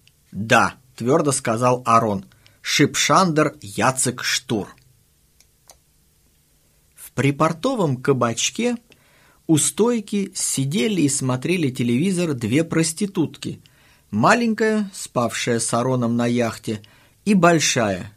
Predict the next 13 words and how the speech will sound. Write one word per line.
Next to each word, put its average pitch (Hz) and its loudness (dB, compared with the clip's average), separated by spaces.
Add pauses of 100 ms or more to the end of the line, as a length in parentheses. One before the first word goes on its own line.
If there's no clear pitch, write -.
любившая 127 0
Василия 175 0
в 165 -6
старом 131 -2
американском 101 -4
автомобиле. 101 -4 (840)
На 107 0
экране 165 0
телевизора 175 -2 (480)
появился 180 2
крупно 180 0
флаг 143 -2
опричника. 117 -4